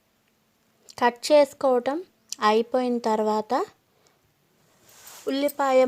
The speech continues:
ముక్కలు కట్ చేసుకోవాలి. స్టవ్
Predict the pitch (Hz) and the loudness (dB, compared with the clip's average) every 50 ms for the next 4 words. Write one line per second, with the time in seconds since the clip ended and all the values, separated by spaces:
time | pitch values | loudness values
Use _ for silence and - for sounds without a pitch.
0 | 254 240 233 - - 233 226 233 269 339 392 - _ _ _ - - - - - | 2 -2 -6 -4 -2 0 2 2 2 0 -2 -6 _ _ _ -20 -20 -20 -20 -18
1 | - - 240 220 220 - - - 247 240 233 - 226 - 226 214 214 214 208 214 | -10 -6 -4 -4 -4 -4 -4 -2 -2 -2 -2 -6 -6 -2 -2 0 0 0 0 0
2 | 208 208 208 208 - - _ _ _ _ _ _ _ _ _ _ _ _ _ _ | -2 -2 -2 -4 -8 -14 _ _ _ _ _ _ _ _ _ _ _ _ _ _
3 | _ _ _ _ _ _ _ _ _ _ _ _ _ _ _ - - - 254 226 | _ _ _ _ _ _ _ _ _ _ _ _ _ _ _ -18 -8 -2 0 0
4 | 233 247 | 0 0